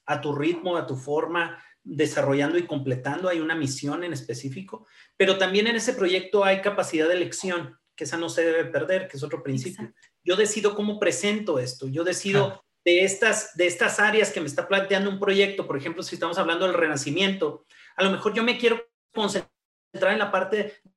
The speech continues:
Speaker 1: del, de la vestimenta en esa época. Y mi, y mis compañeros, al-, algunos otros se quie-, quieren ver acerca de qué pasaba con las cuestiones del arte, o los mercaderes, o qué pasaba con, con la cuestión matemática en esa parte, y es
Speaker 2: Ujú.
Speaker 1: cuando empiezas a vincular las áreas, ¿no?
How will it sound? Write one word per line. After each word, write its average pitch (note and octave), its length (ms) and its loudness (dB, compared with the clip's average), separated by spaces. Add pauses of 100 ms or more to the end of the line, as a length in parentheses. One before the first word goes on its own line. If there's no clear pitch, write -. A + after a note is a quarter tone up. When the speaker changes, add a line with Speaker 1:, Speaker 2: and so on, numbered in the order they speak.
(220)
Speaker 1:
del, F#3 360 0 (180)
de F3+ 140 2
la F3+ 100 6
vestimenta G3 580 0
en D#3+ 60 -2
esa C#3+ 240 -2
época. - 380 -8 (180)
Y G3 80 2
mi, G3 180 2 (120)
y G3 100 2
mis F#3+ 380 -4
compañeros, G3+ 720 2
al-, D#3+ 180 0
algunos F#3+ 320 0
otros G#3+ 200 0
se F3+ 120 -4
quie-, F#3+ 320 0
quieren G#3 220 4
ver G#3 120 2
acerca G3+ 380 0
de F3 280 -2 (100)
qué G#3+ 80 4
pasaba G#3+ 340 0
con G#3 120 -2
las F3 100 -4
cuestiones F#3 400 -4
del D3+ 140 0
arte, D#3+ 400 -2
o C3+ 80 -6
los C#3 80 -4
mercaderes, C#3+ 760 0
o C3+ 80 -12
qué D#3+ 80 -8
pasaba F#3+ 420 0
con, D#3+ 180 -4 (260)
con D3 200 -2
la D3+ 200 2
cuestión F3 260 0
matemática F3+ 920 0
en C#3+ 80 -4
esa - 200 -6
parte, D3 240 -2
y D#3 40 0
es D#3+ 60 -2
Speaker 2:
Ujú. - 40 -8
Speaker 1:
cuando G3 160 0
empiezas D#3 320 -2
a F3+ 40 0
vincular C#3 360 -2
las D#3+ 200 -4
áreas, A#2+ 280 -8
¿no? C#3+ 100 -18